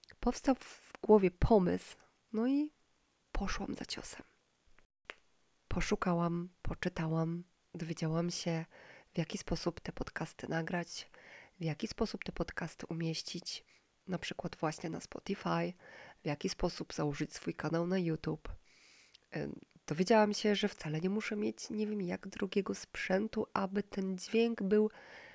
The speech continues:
taki w miarę fajny. No i postanowiłam właśnie pójść za swoim ciosem, za ciosem.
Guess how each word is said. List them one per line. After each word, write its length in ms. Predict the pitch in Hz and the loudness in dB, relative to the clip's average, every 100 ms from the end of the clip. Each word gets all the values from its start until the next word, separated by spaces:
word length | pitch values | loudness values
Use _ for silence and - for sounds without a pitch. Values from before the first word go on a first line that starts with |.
| - - _ _ | -20 -20 _ _
taki 280 | - - 175 | -8 -2 -2
w 160 | - 175 | -2 -2
miarę 760 | 165 196 220 214 202 196 190 - _ _ - _ - | 4 6 6 6 6 6 4 0 _ _ -20 _ -16
fajny. 640 | - - 180 165 175 220 311 - _ _ _ _ _ _ _ _ _ - _ - - 156 139 | -8 4 6 6 6 2 0 -8 _ _ _ _ _ _ _ _ _ -20 _ -20 -20 -12 -2
No 80 | 220 | 0
i 180 | 226 | 2
postanowiłam 720 | 240 233 - 220 214 220 208 | 0 -2 -2 -2 2 2 2
właśnie 300 | 208 202 - | 2 0 -2
pójść 280 | 196 214 214 | -2 -2 -2
za 120 | - | -2
swoim 360 | 185 - 202 196 | -4 -2 0 0
ciosem, 520 | - 170 - 185 226 - _ _ _ _ _ | -2 -4 -2 -4 -4 -8 _ _ _ _ _
za 140 | - 165 | -6 -2
ciosem. 500 | - 190 - 175 | 2 0 0 -2